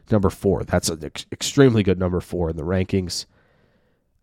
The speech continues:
At five, it was a little bit tougher because I, I think there's a lot of good contenders for five, but I'm gonna go Patrick Paul from Houston.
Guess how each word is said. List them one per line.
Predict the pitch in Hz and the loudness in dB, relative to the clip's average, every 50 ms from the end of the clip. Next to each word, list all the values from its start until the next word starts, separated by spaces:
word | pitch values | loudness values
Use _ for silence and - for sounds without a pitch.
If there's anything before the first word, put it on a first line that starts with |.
| _ - | _ 2
At | 120 123 - - | 2 2 2 2
five, | - - 110 117 127 147 156 147 | 2 4 6 8 8 8 6 6
it | 139 101 | 2 2
was | 127 113 | 2 2
a | 120 | 4
little | 120 135 151 | 4 4 6
bit | 170 185 156 - | 4 4 2 2
tougher | - 123 127 123 - 170 | 4 4 4 4 4 2
because | 131 107 92 - 104 101 104 | 0 0 -2 -2 0 2 4
I, | 104 98 95 | 4 4 2
I | 92 95 - 85 | 2 -2 -4 -6
think | - 131 131 | -4 -4 -2
there's | 139 127 113 | -2 -2 0
a | 107 | 2
lot | 104 107 110 | 4 4 4
of | 110 107 | 4 4
good | 110 107 - | 2 2 0
contenders | - 95 - - 107 110 120 117 | -4 -6 -2 -2 0 0 0 -2
for | - 107 | -4 -6
five, | - - 110 101 98 95 90 | -2 0 2 2 2 2 0
but | 98 | -2
I'm | 98 | -2
gonna | 113 123 | -2 -2
go | 120 110 | -2 -2
Patrick | - - - 113 104 - 104 - | -2 0 0 0 2 0 -2 -4
Paul | - - 104 101 107 | -2 2 4 6 6
from | 104 - 98 92 | 4 2 -2 -6
Houston. | 90 - 101 107 104 - - - 104 101 101 - - | -4 -2 0 0 0 2 2 2 2 2 2 -2 -8